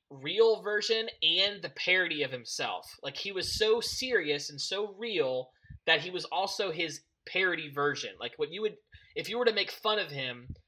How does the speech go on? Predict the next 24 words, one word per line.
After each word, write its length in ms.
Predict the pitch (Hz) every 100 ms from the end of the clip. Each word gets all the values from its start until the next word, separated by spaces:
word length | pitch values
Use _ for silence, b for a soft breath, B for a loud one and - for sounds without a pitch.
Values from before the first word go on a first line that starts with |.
| _ _ -
this 200 | 185 196
is 140 | 170
what 140 | 190 180
you 60 |
would 120 | 165
do 140 | 143 170
to 60 |
make 180 | 160 143
fun 180 | - 165
of 80 | 131
him. 100 | 117
You 100 | 139
would 140 | 156
make 220 | 147 175 175
him 140 | 160
so 180 | - 156
serious 600 | - 185 165 147 139 147
and 100 | 131
so 400 | - 147 139 135 b b -
ridiculous. 800 | 156 143 185 156 127 82 - - -
But 120 | 180
he 160 | - 214
was 440 | 160 196 226 -
that 340 | 156 139 131